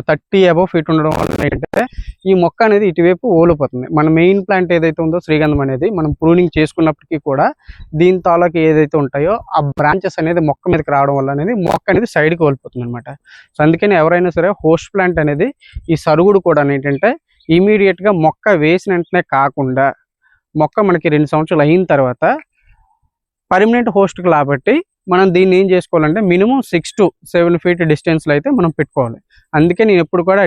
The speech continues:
డిస్టెన్స్ అనేది ఖచ్చితంగా మొక్క నుంచి మొక్కకి ఫోర్టీన్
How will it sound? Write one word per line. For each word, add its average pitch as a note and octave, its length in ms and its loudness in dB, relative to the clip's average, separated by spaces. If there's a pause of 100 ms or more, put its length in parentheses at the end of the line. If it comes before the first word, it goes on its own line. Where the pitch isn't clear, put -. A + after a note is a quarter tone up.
డిస్టెన్స్ F#3+ 400 -2
అనేది E3+ 260 0 (500)
ఖచ్చితంగా E3+ 580 2 (460)
మొక్క D#3 220 0
నుంచి F3+ 240 -2
మొక్కకి - 360 -4 (100)
ఫోర్టీన్ E3 460 2